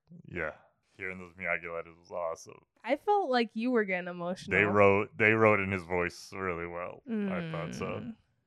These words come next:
Speaker 1: And I loved it. I mean, I, I knew it was gonna be coming. Like, I knew it was gonna end with him being like,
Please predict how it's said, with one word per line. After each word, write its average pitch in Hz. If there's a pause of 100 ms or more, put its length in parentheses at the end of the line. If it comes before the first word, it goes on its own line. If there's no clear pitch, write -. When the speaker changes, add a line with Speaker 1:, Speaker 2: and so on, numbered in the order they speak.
Speaker 1:
And 90
I 90
loved 95
it. 98
I 104
mean, 135
I, 139
I 139
knew 160
it 143
was 117
gonna 117
be 104
coming. 107
Like, 95
I 95
knew 95
it -
was 90
gonna 95
end 92
with 87
him 90
being 82
like, 85